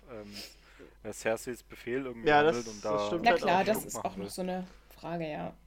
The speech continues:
Speaker 3: auf jeden Fall.
Speaker 1: Aber sonst bin ich auch eher der Meinung, dass das jetzt eigentlich unwichtig ist und die da alle gegen den Typen da kämpfen sollten. <laughs> Und
Speaker 2: Ja.
Speaker 1: sich nicht gegenseitig jetzt wieder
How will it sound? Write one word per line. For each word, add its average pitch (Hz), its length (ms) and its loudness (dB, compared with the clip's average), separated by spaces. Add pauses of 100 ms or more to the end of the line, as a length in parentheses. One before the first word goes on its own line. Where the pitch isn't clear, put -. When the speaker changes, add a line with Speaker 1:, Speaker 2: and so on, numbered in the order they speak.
(100)
Speaker 3:
auf - 100 -16
jeden 165 140 -6
Fall. 170 420 -8
Speaker 1:
Aber 107 180 0
sonst 117 300 -2
bin 131 160 -6
ich 123 100 -2
auch 135 160 2
eher 113 260 2
der 107 120 0
Meinung, 107 380 -6
dass 110 260 -2 (500)
das - 180 -14
jetzt 117 140 -12
eigentlich 117 260 -4
unwichtig 127 420 -10
ist 117 160 -8
und 117 160 -12
die 110 140 -6
da 107 140 0
alle 117 200 -2
gegen 110 260 -10
den 110 340 -10 (500)
Typen 139 240 -12
da 113 100 0
kämpfen 110 320 -8
sollten. 101 380 -10 (300)
<laughs> - 320 -18
Und 135 80 -8
Speaker 2:
Ja. 127 40 -6
Speaker 1:
sich 123 160 -4
nicht 117 140 -12
gegenseitig 120 500 4
jetzt - 200 -10
wieder 107 420 -4